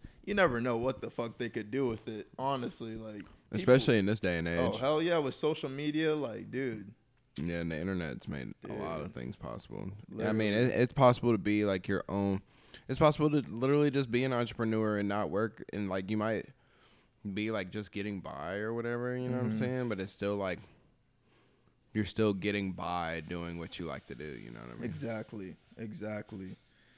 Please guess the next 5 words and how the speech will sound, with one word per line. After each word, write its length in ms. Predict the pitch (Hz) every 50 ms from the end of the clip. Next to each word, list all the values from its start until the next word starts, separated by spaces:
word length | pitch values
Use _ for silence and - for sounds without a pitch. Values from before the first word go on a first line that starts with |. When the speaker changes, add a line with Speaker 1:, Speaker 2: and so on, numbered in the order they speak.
| - _ _ -
Speaker 1:
And 120 | - 101
so, 200 | - - - 107
yeah. 360 | 101 104 117 131 131 113 107 104 107 - - _ _ _ _ - - _ _ _ _ _ _ - - - -
Yup. 320 | 127 123 117 113 120 120 - _ - 123 - _ _ _ _
Skating 600 | - - - - - 110 113 113 110 104 104 101